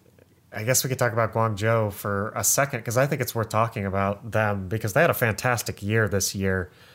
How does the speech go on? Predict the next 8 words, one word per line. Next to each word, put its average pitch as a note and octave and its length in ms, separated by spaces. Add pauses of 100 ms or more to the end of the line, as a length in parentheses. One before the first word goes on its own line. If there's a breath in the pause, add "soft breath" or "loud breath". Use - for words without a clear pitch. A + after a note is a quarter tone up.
(240 soft breath)
uh, F#2+ 260
record-wise G#2 720
and G2+ 120
in G2+ 100
the G2 60
regular G2 380
season, G#2 460
and, F#2 280